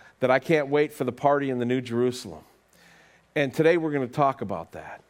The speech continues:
And one of the ways that we stay focused and that we stay motivated through the power of the Holy Spirit in our lives as we're surrendered to Christ is by understanding our identity.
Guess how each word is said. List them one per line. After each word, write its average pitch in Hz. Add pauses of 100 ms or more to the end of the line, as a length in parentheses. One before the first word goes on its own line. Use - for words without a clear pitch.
(480)
And 131
one 220
of 311
the 302
ways 240
that 185
we 196
stay 208
focused 202
and 147
that 147
we 165
stay 175
motivated 151
through 151
the 139
power 160
of 147
the 139
Holy 151
Spirit 156
in 147
our 135
lives 151
as 127
we're 127
surrendered 135
to 120
Christ 143 (400)
is 139
by 151
understanding 175
our 139
identity. 131